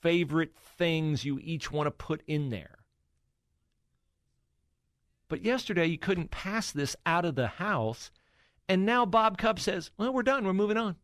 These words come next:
I got other things to do, more important things to do." And who's happy about this? The Democrats. The Democrats. So you're doing the work of Democrats because you can't come together, you can't build a consensus, you can't compromise,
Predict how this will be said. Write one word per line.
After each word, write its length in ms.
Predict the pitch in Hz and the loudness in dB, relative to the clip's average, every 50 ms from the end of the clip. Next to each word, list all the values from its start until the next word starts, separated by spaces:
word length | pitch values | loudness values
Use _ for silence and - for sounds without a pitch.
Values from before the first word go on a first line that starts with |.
| _ _ _ _ _ _ _ | _ _ _ _ _ _ _
I 100 | - 202 | 0 2
got 120 | 226 240 240 | 4 4 4
other 140 | 233 226 185 | 4 4 2
things 200 | 214 226 202 - | 2 0 0 0
to 60 | 196 | -2
do, 220 | 226 226 196 170 - _ | -2 0 -2 -2 -4 _
more 140 | 214 240 254 | 2 2 2
important 280 | 208 185 233 240 226 208 | 4 2 2 2 2 0
things 160 | 214 226 180 | 0 0 0
to 80 | 214 | -2
do." 180 | 208 214 190 147 - _ _ _ _ _ _ _ _ _ _ _ _ _ _ _ _ _ _ _ _ _ _ _ _ _ _ _ _ _ _ _ _ _ _ - | -2 -2 -4 -4 -6 _ _ _ _ _ _ _ _ _ _ _ _ _ _ _ _ _ _ _ _ _ _ _ _ _ _ _ _ _ _ _ _ _ _ -8
And 120 | 101 90 | -6 -2
who's 240 | - 123 165 175 - | 0 0 0 0 0
happy 300 | 175 190 233 - 220 - | 0 -2 -2 -2 -4 -4
about 260 | 107 90 76 71 - | -6 -6 -8 -12 -16
this? 240 | - - - - _ _ _ _ | -20 -20 -20 -20 _ _ _ _
The 160 | - 135 147 | 0 0 0
Democrats. 1080 | 120 110 101 156 165 202 269 320 311 - - 131 - - - - - - - - - - _ _ _ _ _ _ _ _ _ _ _ _ _ _ _ _ _ _ | 0 0 2 4 4 4 4 2 0 0 -2 -2 -2 -4 -8 -10 -8 -8 -8 -8 -10 -14 _ _ _ _ _ _ _ _ _ _ _ _ _ _ _ _ _ _
The 180 | 151 151 254 240 | -4 -2 -2 -2
Democrats. 840 | 165 165 226 233 247 294 320 - - 170 127 101 101 - - - - | 2 4 4 4 4 2 -2 0 0 0 0 0 -2 -6 -12 -8 -2
So 120 | - 202 | 0 0
you're 180 | 208 190 233 208 | 2 2 0 0
doing 540 | 156 113 - 147 175 190 208 247 247 233 | 0 2 4 6 6 6 4 2 2 2
the 100 | 202 208 | 2 2
work 400 | 165 131 120 135 143 151 147 - | 2 4 2 2 2 0 0 -2
of 160 | 156 131 107 107 | -6 -6 -2 -2
Democrats 500 | 151 151 151 139 - - 98 92 - - | 0 0 0 -2 -4 -6 -8 -10 -10 -10
because 260 | - 120 - 117 110 | -10 -6 -6 -6 -6
you 60 | 123 | -6
can't 240 | - - 139 143 139 | -6 -6 -6 -4 -4
come 180 | - 156 156 | -4 -4 -2
together, 260 | 147 123 117 120 117 120 | -2 0 0 0 0 0
you 120 | 110 104 | -2 -4
can't 220 | - 131 131 131 | -4 -4 -4 -2
build 160 | - 143 143 143 | -2 -2 -2 -2
a 40 | |
consensus, 580 | - - 123 107 - 127 120 110 - 117 110 - | -4 -6 -6 -6 -4 -4 -4 -4 -4 -8 -8 -8
you 80 | 113 104 | -10 -10
can't 340 | - - - 143 151 147 | -8 -4 -2 -2 -2 -2
compromise, 520 | - 120 117 113 110 113 107 107 110 110 | -4 -4 -4 -4 -4 -6 -4 -4 -4 -6